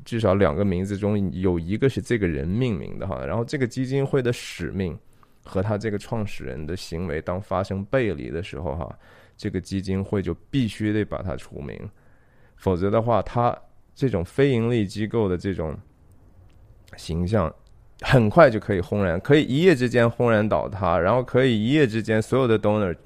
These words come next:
就是捐赠者哈，就不再信任，明年可能到时候就没有任何人去给你钱，这是有可能的，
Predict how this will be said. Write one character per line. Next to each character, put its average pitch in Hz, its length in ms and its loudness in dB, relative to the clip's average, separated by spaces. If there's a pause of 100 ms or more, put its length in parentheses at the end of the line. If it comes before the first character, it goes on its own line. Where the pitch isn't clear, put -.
(160)
就 107 180 -4
是 101 100 -6
捐 113 300 2
赠 117 240 2
者 - 180 -6
哈， 90 200 -8
就 87 100 -8
不 - 160 -4
再 107 220 4
信 98 200 -2
任， 78 200 -4 (320)
明 113 240 0
年 113 180 2
可 107 140 -4
能 92 140 -4
到 107 180 2
时 101 100 -2
候 101 140 2
就 104 300 -2 (120)
没 95 220 -2
有 127 100 2
任 143 220 0
何 101 100 -2
人 76 140 -4
去 - 160 -10
给 76 160 -6
你 82 100 -6
钱， - 240 -10
这 107 80 -6
是 104 180 -8
有 76 260 -4
可 - 300 -8
能 55 260 -14
的， - 120 -14